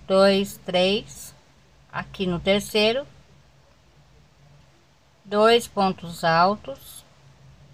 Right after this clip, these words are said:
fechados juntos. Um,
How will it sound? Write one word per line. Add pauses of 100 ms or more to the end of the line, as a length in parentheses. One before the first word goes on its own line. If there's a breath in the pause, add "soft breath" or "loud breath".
(1700)
fechados
juntos. (480)
Um,